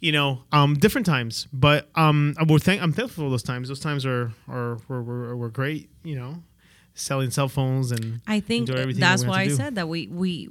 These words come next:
Speaker 2: we, we grew within the business at the same time.
Speaker 1: Yeah.
Speaker 2: So we were curious, and I think that curiosity and that curiosity bring hunger, and that hunger bring, you know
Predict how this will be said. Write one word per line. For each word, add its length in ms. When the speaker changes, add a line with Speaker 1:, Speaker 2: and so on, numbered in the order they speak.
Speaker 2:
we, 580
we 200
grew 680
within 300
the 100
business 380
at 100
the 80
same 320
time. 380
Speaker 1:
Yeah. 200
Speaker 2:
So 60
we 100
were 140
curious, 600
and 160
I 80
think 220
that 140
curiosity 840
and 400
that 160
curiosity 380
bring 240
hunger, 340
and 180
that 140
hunger 540
bring, 260
you 100
know 320